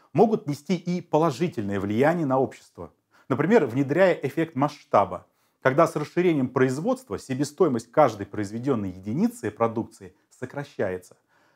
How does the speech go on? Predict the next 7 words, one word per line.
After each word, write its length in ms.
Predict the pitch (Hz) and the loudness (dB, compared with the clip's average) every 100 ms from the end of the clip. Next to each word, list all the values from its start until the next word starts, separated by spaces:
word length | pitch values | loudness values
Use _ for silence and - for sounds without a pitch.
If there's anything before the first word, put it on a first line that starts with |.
| _ - | _ 2
Также 300 | 170 202 208 | 2 2 -4
крупный 320 | 196 185 127 | -4 -2 -4
капитал 460 | 127 - 127 104 | -6 -8 0 0
способен 460 | 101 - - 170 175 | 0 -8 -4 -2 -2
привлекать 540 | 139 127 123 160 156 | -4 -6 -4 0 -2
большие 520 | 107 104 147 151 - 139 | -2 0 2 2 0 -2
ресурсы 680 | 147 - 170 117 - 87 | -4 -4 -6 -6 -10 -20